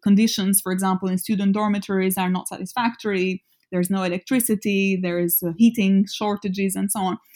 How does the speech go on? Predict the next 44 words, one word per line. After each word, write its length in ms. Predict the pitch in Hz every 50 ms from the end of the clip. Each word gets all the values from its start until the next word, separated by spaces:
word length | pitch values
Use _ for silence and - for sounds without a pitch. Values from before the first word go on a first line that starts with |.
| - _ -
So 140 | - 277
this 260 | 277 269 320 339 330 - 220
beginning, 460 | 226 226 277 294 330 359 294 285 233
there, 200 | 233 254 - -
there 140 | 220 247 247
were 160 | 262 262 262
these 180 | 262 269 262 -
small 280 | - 294 311 311 294
protests 340 | - 262 262 - - 247 -
that, 100 | 226 208
which 200 | 226 226 - -
began 300 | 233 202 240 262 269 247
as 100 | 233 240
protests 360 | - 247 247 247 247 240 -
about 240 | 220 208 220 208 214
we 120 | 220 226
need 160 | 208 220 214 -
to 80 | 208
change 300 | - - 220 214 208 208
somehow 400 | - 208 196 196 208 202 196 196 - _ _ _ _ _ _
the 220 | - 190 190 190 190
course 360 | - - 240 220 214 - - -
economically. 760 | - - 196 208 240 277 262 185 - - 185 160 175 220 - _ _ _ _ _ _ _ -
And 160 | 226 233 247
then 320 | 302 302 285 269 226 - -
very 280 | 208 262 285 302 285 285
quickly, 320 | - 302 302 311 285 214
within 420 | 196 202 202 214 226 226 226 214 208
the 60 | 208
range 220 | 208 233 240 220
of 60 | 208 -
few 180 | - 240 240
months, 400 | 220 240 247 220 196 202 196 - -
this 120 | 226 247 233
was 120 | 285 269
all 160 | 254 262 269
in 100 | 233 220
nineteen 320 | 214 220 240 233 233 196 196
ninety, 240 | 220 226 226 220 190
so 140 | - 190 -
everything 380 | 240 254 247 285 294 294 254 233
had 120 | 233 220
already 280 | 208 196 196 214 202 208
happened 460 | 196 226 - - - 185 170 175